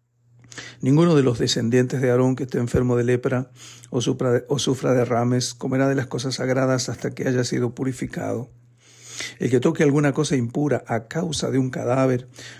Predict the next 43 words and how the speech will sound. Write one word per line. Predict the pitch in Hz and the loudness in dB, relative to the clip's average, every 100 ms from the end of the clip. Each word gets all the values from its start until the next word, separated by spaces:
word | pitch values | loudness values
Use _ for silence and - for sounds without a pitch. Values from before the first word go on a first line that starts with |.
| - | -2
o | 135 | 0
toque | 123 165 165 | 2 2 2
a | |
quien | 147 135 123 | 2 2 4
haya | 143 147 | 4 4
tenido | 127 127 135 143 | 2 2 4 4
un | 131 131 | 2 2
derramen | 127 123 135 131 | 0 0 2 2
de | 117 | 0
semen, | 110 - 123 117 107 113 - - - | -2 0 0 2 -2 -6 -12 -20 -4
o | 131 135 | 2 2
el | |
que | 131 127 | 2 0
se | - 151 | 0 0
haga | 156 160 160 | 0 -2 -4
impuro | 151 123 120 135 135 | -2 -2 0 0 0
por | 131 - 110 | 0 -4 -4
tocar | 123 131 131 | -4 0 0
un | 131 | 0
reptil | 123 107 - 147 143 143 151 - | -2 -4 -8 -6 -2 -2 -4 -6
o | |
un | 135 143 131 | -4 -2 0
hombre, | 131 135 131 135 135 | 0 0 0 0 0
o | 127 123 | 0 2
a | |
un | 143 143 | 2 2
hombre | 151 131 117 120 120 - - - | 2 0 -2 -4 -6 -20 -20 -20
que | - | -10
por | 113 110 | -2 -2
encontrarse | 113 127 117 123 123 123 | -2 -4 0 0 0 0
impuro | 117 131 127 120 | -2 0 2 2
hace | - | 0
impuro | 123 113 143 131 | -2 -2 -2 0
al | 113 | -2
que | 127 | -4
lo | 117 | -6
toca, | 117 127 123 120 - _ - - - | -4 -6 -4 -8 -8 _ -20 -20 -4
será | - 147 | 0 0
considerado | 165 143 135 139 139 | 2 4 4 6 4
impuro | 123 139 143 | 2 2 2
hasta | 123 131 | 2 0
el | 120 | -2
anochecer, | 110 113 117 - 123 120 | -2 -4 -2 -2 0 -2